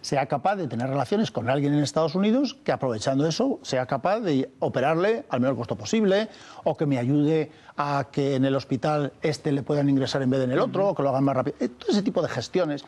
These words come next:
Speaker 1: que son importantes son las que Rotary también depende. Para eso no hace falta tener dinero, hace falta tener relaciones, hace falta estar
Speaker 2: Ahora lo
Speaker 1: representado.
Speaker 2: hemos entendido mucho mejor, yo creo que con,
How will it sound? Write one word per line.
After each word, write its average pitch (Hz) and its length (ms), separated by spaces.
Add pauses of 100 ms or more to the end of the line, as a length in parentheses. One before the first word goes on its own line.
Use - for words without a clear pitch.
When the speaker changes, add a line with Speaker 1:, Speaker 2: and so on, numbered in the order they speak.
(360)
Speaker 1:
que 135 100
son 202 180
importantes 190 580 (320)
son 131 160
las 175 100
que 156 100
Rotary 123 280
también 120 200
depende. 131 380
Para - 140
eso 110 100
no 165 40
hace 165 80
falta 139 160
tener 113 120
dinero, 180 180
hace 117 60
falta 113 180
tener 120 200
relaciones, 233 720
hace - 180
falta 131 240
estar 127 240
Speaker 2:
Ahora 131 80
lo 151 800
Speaker 1:
representado. 147 60
Speaker 2:
hemos 131 160
entendido 131 520
mucho 139 280
mejor, 104 300 (120)
yo 113 100
creo 110 140
que 107 100
con, 101 360